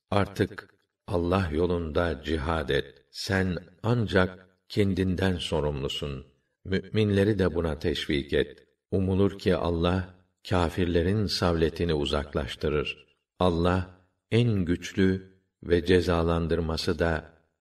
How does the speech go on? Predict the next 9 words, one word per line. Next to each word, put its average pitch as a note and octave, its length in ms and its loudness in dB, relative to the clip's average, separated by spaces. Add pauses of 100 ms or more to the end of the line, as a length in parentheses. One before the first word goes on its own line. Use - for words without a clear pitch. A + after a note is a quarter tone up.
en A2 240 0
çetin G2+ 480 -2
olandır. C2+ 760 -2 (180)
Her D3 360 0
kim G2 440 -2 (260)
güzel F#2 560 0
bir D#2+ 160 -2
şefaatte D#2+ 800 -2
bulunursa, E2 800 -2